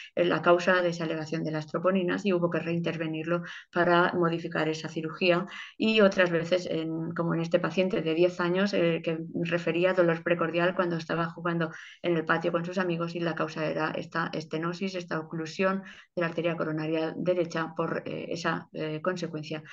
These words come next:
quirúrgica. Por lo tanto, arterias coronarias en, arteria, eh, en transposición de grandes vasos.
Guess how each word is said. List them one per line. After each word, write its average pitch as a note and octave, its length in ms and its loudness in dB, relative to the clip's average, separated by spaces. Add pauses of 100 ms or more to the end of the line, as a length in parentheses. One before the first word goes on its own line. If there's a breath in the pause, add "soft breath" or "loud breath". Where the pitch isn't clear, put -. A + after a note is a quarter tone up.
(160 loud breath)
quirúrgica. D#3+ 560 -4
Por E3 140 -2
lo E3+ 80 2
tanto, F3+ 400 2 (300 loud breath)
arterias F3 420 2
coronarias D#3+ 640 0
en, E3+ 280 0
arteria, E3 500 -2
eh, D#3 440 -4
en F3+ 80 0
transposición E3+ 580 -2
de D#3+ 120 -4
grandes D3+ 360 -6
vasos. - 380 -14